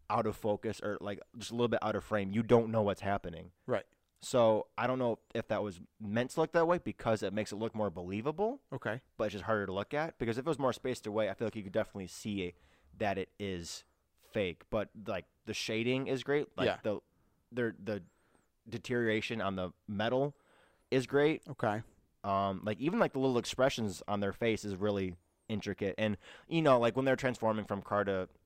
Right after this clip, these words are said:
Speaker 1: robot or whatever, it does just kinda look weird. And I wanna watch it in slow-mo because I wanna see all the parts.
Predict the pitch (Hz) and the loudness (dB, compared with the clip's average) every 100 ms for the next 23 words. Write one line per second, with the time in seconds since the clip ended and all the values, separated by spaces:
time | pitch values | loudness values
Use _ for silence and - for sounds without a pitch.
0 | _ 104 104 101 98 98 95 92 95 85 | _ 0 2 4 2 2 2 0 -2 -4
1 | - 110 - 104 110 98 87 - _ _ | 2 2 2 -6 -4 -4 -4 -8 _ _
2 | _ _ _ - 101 107 113 101 104 107 | _ _ _ -12 -4 0 -2 -2 0 2
3 | 107 107 107 123 107 110 120 98 90 - | 0 -2 0 2 2 2 0 -6 -10 -6
4 | 104 110 98 87 95 92 92 95 - 107 | -2 0 -2 -4 -6 -4 -4 -6 -4 -4
5 | 95 90 - 98 - - | -4 -4 -4 -4 -6 -14